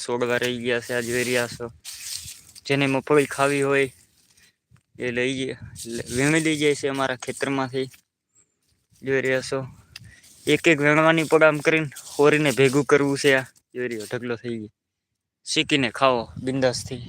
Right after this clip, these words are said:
આખા ખેતરમાં પડેલી છે, જોઈ રહ્યા છો. તો મિત્રો, એનું ખાસ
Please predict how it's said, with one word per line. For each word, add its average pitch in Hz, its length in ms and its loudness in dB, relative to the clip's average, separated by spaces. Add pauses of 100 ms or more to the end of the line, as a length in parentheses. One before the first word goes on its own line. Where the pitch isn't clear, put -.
(200)
આખા 139 280 0
ખેતરમાં 147 480 -4
પડેલી 135 380 -2
છે, 120 180 -10
જોઈ 131 200 -4
રહ્યા 123 240 -6
છો. 127 100 -8 (3750)
તો 208 80 4 (100)
મિત્રો, 190 260 2 (140)
એનું 185 240 0
ખાસ 175 180 2